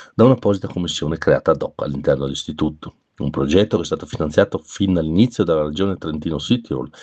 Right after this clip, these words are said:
e realizzato con il supporto e l'esperienza dei cugini isti-, istituti della Val di Fassa e di Badia Gardena. Con questo documento, in questo campo, passiamo dalla preistoria alla storia.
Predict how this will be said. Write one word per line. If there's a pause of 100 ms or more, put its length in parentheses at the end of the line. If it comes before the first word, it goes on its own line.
(460)
e
realizzato
con
il
supporto
e
l'esperienza
dei
cugini
isti-, (140)
istituti
della
Val
di
Fassa (220)
e
di
Badia
Gardena. (1000)
Con
questo
documento,
in
questo
campo,
passiamo
dalla
preistoria
alla
storia.